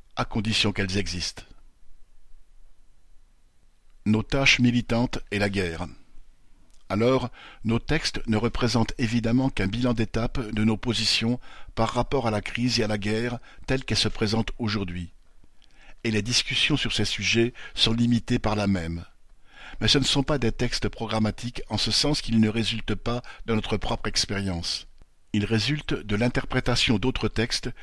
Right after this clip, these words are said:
issus de l'expérience de générations antérieures de travailleurs et récapitulés et formulés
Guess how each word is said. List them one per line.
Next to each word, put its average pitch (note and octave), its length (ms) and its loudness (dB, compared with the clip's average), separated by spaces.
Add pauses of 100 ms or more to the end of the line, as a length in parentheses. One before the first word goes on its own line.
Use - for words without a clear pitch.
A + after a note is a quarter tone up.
(220)
issus B2+ 300 4
de A#2+ 100 4
l'expérience A#2+ 720 0
de G#2+ 180 -2
générations A#2 540 2
antérieures A#2 480 -2
de G#2+ 80 -2
travailleurs G#2+ 680 -4 (440)
et G2+ 80 0
récapitulés A#2+ 720 0
et G#2+ 100 -4
formulés A2 600 2